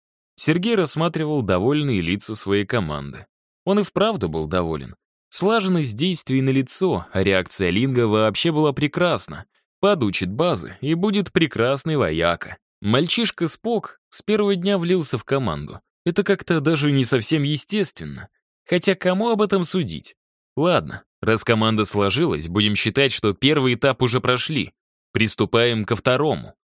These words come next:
Распорядок сегодняшнего дня у нас уже составлен, и менять мы его не будем.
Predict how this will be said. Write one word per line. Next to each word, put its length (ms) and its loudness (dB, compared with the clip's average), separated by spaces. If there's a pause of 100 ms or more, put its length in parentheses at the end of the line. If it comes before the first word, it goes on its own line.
(140)
Распорядок 640 2
сегодняшнего 640 -2
дня 240 0
у 60 2
нас 220 0
уже 160 -2
составлен, 720 0
и 140 -4
менять 420 0
мы 120 2
его 180 2
не 140 2
будем. 420 -4